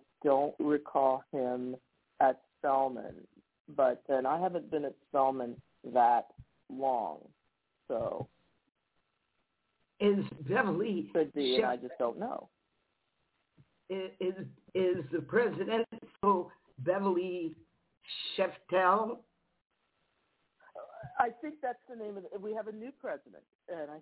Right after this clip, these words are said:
Speaker 1: think that's the name of the president.
Speaker 2: No, she wouldn't be new.
Speaker 1: Oh, well,
Speaker 2: No.
Speaker 1: then we have a new president who is, uh, being, who was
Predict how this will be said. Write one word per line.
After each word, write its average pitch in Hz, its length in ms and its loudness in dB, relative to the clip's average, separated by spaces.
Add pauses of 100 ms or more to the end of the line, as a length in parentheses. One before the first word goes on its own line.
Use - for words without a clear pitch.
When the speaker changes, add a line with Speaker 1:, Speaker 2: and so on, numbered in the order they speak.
Speaker 1:
think 180 200 -14
that's 156 200 -8 (120)
the 156 60 -8
name 135 300 -10
of 123 180 -10
the 120 80 -6
president. - 500 -12 (840)
Speaker 2:
No, 196 340 4 (140)
she 254 140 0
wouldn't 262 320 4
be 247 100 0
new. 170 560 2 (1800)
Speaker 1:
Oh, 180 320 6
well, 147 220 2
Speaker 2:
No. - 40 -2
Speaker 1:
then 165 220 -6
we 196 120 -6
have 233 260 -2
a 202 80 -8
new 202 340 -12
president 196 540 -6 (380)
who 165 200 -2 (120)
is, 156 60 -10 (320)
uh, 143 440 4 (500)
being, 196 400 2 (460)
who 196 120 4
was 175 160 2